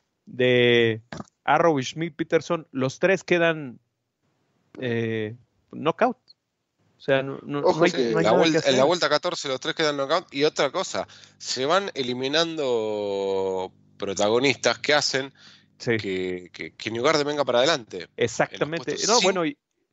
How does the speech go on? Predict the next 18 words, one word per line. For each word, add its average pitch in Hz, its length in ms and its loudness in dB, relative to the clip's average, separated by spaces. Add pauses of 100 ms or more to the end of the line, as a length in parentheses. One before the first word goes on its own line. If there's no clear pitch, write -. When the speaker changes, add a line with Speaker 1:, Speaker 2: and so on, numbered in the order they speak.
(160)
Speaker 3:
sin 147 140 -10
Speaker 1:
y, 139 40 -12
Speaker 3:
tener 170 220 0
Speaker 1:
y - 40 -6
Speaker 3:
que 143 140 -6
forzarse 139 640 -4
en 101 160 -8
nada, 110 320 -2 (180)
porque, 92 300 -14
Speaker 1:
Sí. 92 80 -8
Speaker 3:
digamos, 98 420 -6
hizo 117 160 -10
una 139 80 -2
carrera 113 220 2
conservadora. 98 580 0 (1500)
Speaker 1:
Curioso 180 640 6
porque, 135 720 0
eh, 117 600 0